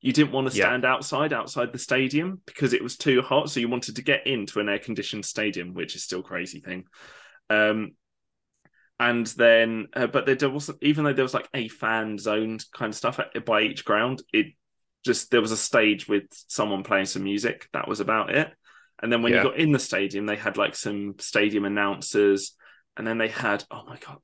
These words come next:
Speaker 1: like, it was, oh, I know it's a job that people obviously do to try and create atmosphere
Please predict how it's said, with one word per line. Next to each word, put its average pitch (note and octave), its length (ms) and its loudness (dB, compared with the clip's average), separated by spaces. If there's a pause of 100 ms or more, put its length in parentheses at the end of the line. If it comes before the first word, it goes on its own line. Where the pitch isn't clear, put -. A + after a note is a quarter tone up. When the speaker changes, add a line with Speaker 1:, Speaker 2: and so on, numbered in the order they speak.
(120)
Speaker 1:
like, - 300 -6 (260)
it G2+ 160 4
was, G2+ 420 -2 (1000)
oh, - 320 -6
I B2+ 80 4
know D3 180 6
it's D3+ 200 0
a C#3 40 0
job A#2 380 4
that A2 240 -4
people G#2+ 280 -6
obviously G2+ 280 -6
do G2+ 260 4
to - 140 -6
try G#2 240 2
and G#2 80 -2
create G2 340 2
atmosphere F#2+ 960 -2